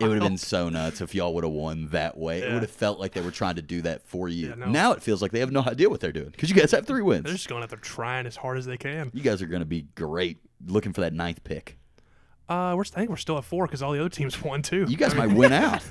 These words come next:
Speaker 2: <laughs> I mean, the Giants won, or the Giants lost. Uh, the
Speaker 1: Yeah,
Speaker 2: Redskins won.
Speaker 1: Redskins
Speaker 2: The,
Speaker 1: won.
Speaker 2: uh, Bengals won.
Speaker 1: Yeah. Good for
Speaker 2: I
Speaker 1: the
Speaker 2: mean,
Speaker 1: Bengals, man. I,
Speaker 2: Yeah.
Speaker 1: it, you can't say enough about 'em. What a team. They bring Andy Dalton back. They just dominate. The Jets don't even score a touchdown.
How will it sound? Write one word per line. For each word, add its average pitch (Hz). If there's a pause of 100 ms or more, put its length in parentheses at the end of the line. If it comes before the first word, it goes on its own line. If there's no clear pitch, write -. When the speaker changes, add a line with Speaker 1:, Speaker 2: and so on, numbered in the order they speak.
(160)
Speaker 2:
<laughs> -
I 143
mean, 147
the 135
Giants 147
won, 160
or 139
the 123
Giants 120
lost. 110
Uh, 113
the 110
Speaker 1:
Yeah, 123
Speaker 2:
Redskins 143
won. 151
Speaker 1:
Redskins 151
Speaker 2:
The, 156
Speaker 1:
won. 147
Speaker 2:
uh, 113
Bengals 131
won. 131
Speaker 1:
Yeah. 73 (880)
Good 123
for 123
Speaker 2:
I 92
Speaker 1:
the -
Speaker 2:
mean, 76
Speaker 1:
Bengals, 73
man. 76
I, 113
Speaker 2:
Yeah. 151
Speaker 1:
it, - (540)
you -
can't 131
say 95
enough 78
about 76
'em. 73
What 107
a -
team. 73
They 98
bring 127
Andy 117
Dalton 107
back. 98
They 139
just 165
dominate. 175
The 123
Jets 170
don't 190
even 135
score 170
a -
touchdown. 135